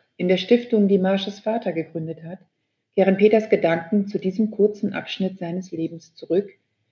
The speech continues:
zumal er in der Schublade seines Zimmers ein Manuskript über diese Zeit findet, verfasst von David. Ein Fotoband von Marsha komplettiert ein Bild, das dennoch unvollständig bleibt.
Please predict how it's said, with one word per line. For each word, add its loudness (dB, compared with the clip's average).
zumal 4
er 4
in -2
der -2
Schublade 0
seines -6
Zimmers -2
ein -4
Manuskript -4
über 0
diese -2
Zeit -2
findet, -2
verfasst -2
von 2
David. 0
Ein 0
Fotoband 4
von 0
Marsha 0
komplettiert 2
ein -6
Bild, 4
das 4
dennoch 6
unvollständig -2
bleibt. -6